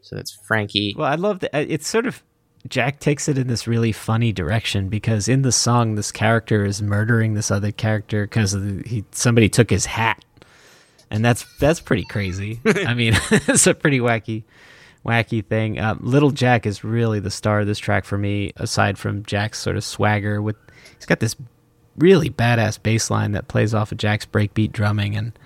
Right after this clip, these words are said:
Speaker 2: L J, when interviewed about this song, was characteristically humble about his playing, saying of the record, "The bass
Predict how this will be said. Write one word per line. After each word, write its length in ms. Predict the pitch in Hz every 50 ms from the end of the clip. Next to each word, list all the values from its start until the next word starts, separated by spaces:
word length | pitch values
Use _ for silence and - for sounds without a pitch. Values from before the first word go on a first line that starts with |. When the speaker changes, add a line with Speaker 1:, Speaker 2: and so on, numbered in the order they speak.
| - - - -
Speaker 2:
L 160 | 127 127 123
J, 400 | 120 - 117 113 110 107 107 107
when 300 | 110 113 101 104 104 -
interviewed 460 | - 101 113 113 107 113 113 110 113
about 280 | 107 101 107 104 107 -
this 160 | 98 107 -
song, 260 | - - 104 101 104
was 160 | 98 98 95 -
characteristically 840 | - - 120 110 107 - - 107 107 - - - 104 - 101 101
humble 520 | - - 113 120 117 107 107 104 101 - 135
about 240 | 104 113 110 104 104
his 140 | 101 -
playing, 440 | - - - 120 113 110 107 104 104 -
saying 280 | - 107 107 107 107
of 100 | 107 104
the 80 | 113 104
record, 400 | 107 107 110 - - 107 104 101
"The 60 | 107
bass 460 | 98 110 120 131 131 120 - - -